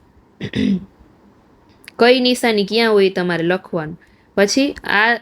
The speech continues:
અહીંયા કેની નિશા-, આ દવાખાનાની, બરાબર? અહીંયા દુકાન, અહીંયા ઝાડ છે. આ છે દુકાન, આ છે શાળા.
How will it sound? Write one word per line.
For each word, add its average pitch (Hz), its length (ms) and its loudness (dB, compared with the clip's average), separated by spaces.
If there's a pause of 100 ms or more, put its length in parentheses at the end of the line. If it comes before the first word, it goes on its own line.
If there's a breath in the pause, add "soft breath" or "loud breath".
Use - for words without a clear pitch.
(220)
અહીંયા 233 260 -4
કેની 269 260 -6
નિશા-, 226 340 -4
આ 302 40 2
દવાખાનાની, 220 640 0
બરાબર? 240 320 0
અહીંયા 208 280 0 (260)
દુકાન, 208 460 0 (360 soft breath)
અહીંયા 202 240 4
ઝાડ 208 440 2
છે. 170 280 -8 (1700)
આ 196 220 2
છે 233 380 0 (1200)
દુકાન, 196 560 2 (1080 soft breath)
આ 202 200 0
છે 233 500 -2
શાળા. 214 540 -2